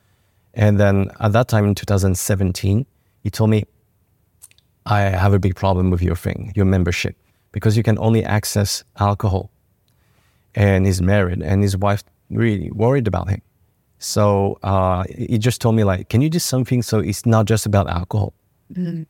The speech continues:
Speaker 1: So the feedback was, uh, "Don't make this as a use case only for drinking. Do it so it's gonna be about something else." And we came up with, uh, eating. So this membership we sold th-, for three hundred dollars. Not only you can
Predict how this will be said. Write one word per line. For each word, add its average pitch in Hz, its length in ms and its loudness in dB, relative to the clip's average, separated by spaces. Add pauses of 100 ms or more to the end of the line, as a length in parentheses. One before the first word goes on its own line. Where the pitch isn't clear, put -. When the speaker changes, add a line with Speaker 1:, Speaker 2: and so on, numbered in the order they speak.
(300)
Speaker 1:
So 101 580 2
the 98 100 0
feedback 101 640 0
was, 92 340 -2 (600)
uh, 50 340 -2 (460)
"Don't 120 240 0
make 110 180 2
this 110 220 0
as 92 100 2
a 92 60 0
use 101 180 0
case - 220 -4
only 123 320 2
for 104 160 -2
drinking. 90 480 -4 (720)
Do 110 180 4
it 110 140 0 (300)
so 104 300 0
it's 101 100 -4
gonna 98 200 2
be 95 120 2
about 92 320 0
something 95 340 -2
else." - 300 -8 (480)
And 113 160 2
we 117 80 2
came 117 200 2
up 113 160 -2
with, 107 240 0
uh, 101 280 -2
eating. 110 340 -4 (720)
So 104 460 0
this 117 220 -2
membership 120 380 0
we 110 80 0
sold 107 280 -2
th-, - 120 -6
for - 160 -6
three 135 240 -2
hundred 120 240 2
dollars. 104 420 -2
Not 123 140 0
only 117 160 0
you 104 120 0
can 92 220 -2